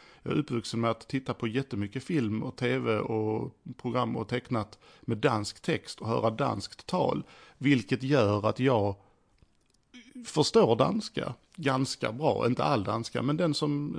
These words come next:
eh, håller sig på östkusten, Köpenhamn och Helsingör. Plus att jag försöker envetet prata lite danska ibland, till danskars stora förtvivlan. Ehm,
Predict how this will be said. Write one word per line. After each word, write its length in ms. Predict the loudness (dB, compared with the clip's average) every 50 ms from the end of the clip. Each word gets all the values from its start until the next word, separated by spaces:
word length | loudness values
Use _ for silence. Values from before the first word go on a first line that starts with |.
| -6 -4
eh, 240 | -6 -6 -8 -6
håller 180 | -2 -2 -2 -2
sig 160 | -2 -4 -10
på 140 | -4 -2 -2
östkusten, 600 | -4 -4 0 0 0 0 0 -2 -6 -8 -8 -8 -10 -14 -20 -20 -20 -20 -20 -20 _ _
Köpenhamn 500 | -8 -6 -4 0 2 2 2 2 2 0
och 60 | 0
Helsingör. 500 | -2 -2 -2 -2 -2 -2 0 -2 -4 -6 -8 _ _ _ _
Plus 240 | 0 0 0 2 0
att 120 | -2 0
jag 240 | 2 0 2 0 -2 -4 -8 -16 -20 _ _ _ _ _
försöker 720 | _ -6 -4 2 4 4 4 4 2 0 -2 0 2 2
envetet 580 | 2 2 2 2 2 0 0 -2 -8 -10 -10 _ _
prata 340 | -2 0 0 2 2 0 -2
lite 240 | -2 -2 -2 -2 -2
danska 360 | -2 -2 -2 -2 -4 -6 -6
ibland, 320 | -2 -2 -2 -4 -4 -6
till 260 | -8 -8 -8 -8 -10 -10 -4
danskars 540 | -4 -2 -2 -4 -6 -8 -8 -8 -8 -10
stora 300 | -8 -6 -4 -4 -4 -4
förtvivlan. 540 | -6 -8 -6 -2 -2 0 0 -2 -4 -6 -8 -12 -16 -20 -20 -20 -20 -20 -20 -20 -20 -20 -20 _ _ _ _ _ _ _ _ _ _
Ehm, 480 | -8 -6 -6 -4 -4 -6 -6 -8 -12